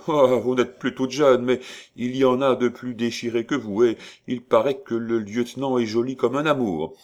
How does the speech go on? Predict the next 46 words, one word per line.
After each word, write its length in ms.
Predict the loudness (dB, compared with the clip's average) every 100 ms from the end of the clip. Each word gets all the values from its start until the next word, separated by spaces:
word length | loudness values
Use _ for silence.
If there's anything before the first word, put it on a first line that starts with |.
| -20 -18 -18 -4
Moi, 240 | 0 0 -2
je 120 | -10
ne 120 | -6
le 60 | -6
connais 280 | -2 -2 0
pas, 340 | -2 -2 -6 -10
je 120 | -10
dis 140 | -10
seulement 480 | -6 -4 -2 -2 -2
que 280 | -2 -4 -4
s'il 280 | -6 -4 -4
est 60 |
moitié 340 | -2 -6 -6 -6
aussi 340 | -6 -8 -10
beau 300 | -6 -6 -6 -12
que 80 |
mademoiselle 540 | -10 -10 -8 -6 -2 -2
Valentine 580 | 0 -2 -4 -8 -10 -4
est 60 |
belle, 280 | 0 0 -2 -10 -20
ce 160 | -16 -12
doit 220 | -8 -6
être 240 | -6 -4 -4
un 80 | -2
Adonis. 540 | -2 -2 -4 -10 -14 -18 -20 -20 -20 -20 -20 -10
Ne 180 | -2 0
vous 260 | 0 0 -4
impatientez 520 | -2 -6 -6 -14 -14
pas, 320 | -4 -2 -2
j'arrive 480 | -2 -2 -2 -2 0
à 60 | 2
l'objet 360 | 2 2 0
de 120 | 2
ma 140 | 0 -2
visite. 680 | -4 -10 -12 -14 -16 _ -12 -12 _ _ _ -20 -20 _ _ -16
Son 300 | -8 -8 -6
doigt 340 | 0 0 0
martela 640 | -4 -8 -10 -8 -6 -4 -4
par 320 | -4 -4 -6
trois 240 | -2 -2
fois, 420 | -2 -2 0 2
un 140 | 0 0
petit 300 | -4 -8 -8
coup 180 | -8 -2
bien 200 | -2 -2
espacé, 600 | -4 -2 -2 -2 -6